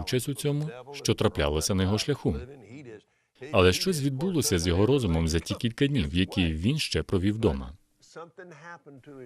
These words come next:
Він почав зневажати свого батька. Він почав зневажати його вчення та виховання. І що перше сталося,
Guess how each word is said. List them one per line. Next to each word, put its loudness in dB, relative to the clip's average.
Він 2
почав 0
зневажати 2
свого -2
батька. -6
Він 2
почав 2
зневажати 2
його 2
вчення -2
та 0
виховання. 0
І 0
що 0
перше 0
сталося, 2